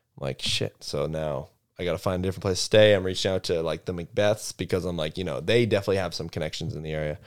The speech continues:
I'm reaching out to other people, and I'm reaching out to Seppo. And, you know, like, everybody's just like, you're like, "Oh, bummer," but it's not like they're like,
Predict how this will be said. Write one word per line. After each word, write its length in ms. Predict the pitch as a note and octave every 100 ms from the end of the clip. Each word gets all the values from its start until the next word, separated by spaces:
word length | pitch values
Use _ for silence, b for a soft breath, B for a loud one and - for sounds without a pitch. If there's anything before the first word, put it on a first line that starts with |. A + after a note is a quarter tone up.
| b b b
I'm 60 | -
reaching 220 | D#2 D#2
out 160 | D2+ -
to 360 | F2 D#2 D2+ -
other 160 | F#2+
people, 560 | G2 G#2 G2 F2+ F2 - b b b -
and 160 | F#2
I'm 80 | F2+
reaching 180 | G2 F2
out 80 | E2
to 60 |
Seppo. 720 | - A#2+ A2+ A2+ A2 G#2+ G#2+ - _ _ _ -
And, 120 | C#3+
you 60 | C3+
know, 180 | B2+ B2
like, 180 | A#2+
everybody's 460 | B2 C#3+ C#3+ C#3+ C3
just 160 | B2+ A#2
like, 420 | F#2+ F2+ - - -
you're 140 | A#2
like, 200 | E2+ - C#3+
"Oh, 200 | C#3 G#2
bummer," 500 | G#2 C3+ C3+ A2 G#2
but 140 | A#2
it's 100 | A2+
not 160 | C3+ A#2
like 180 | B2 A#2+
they're 180 | C3
like, 440 | B2 A2+ G#2 G#2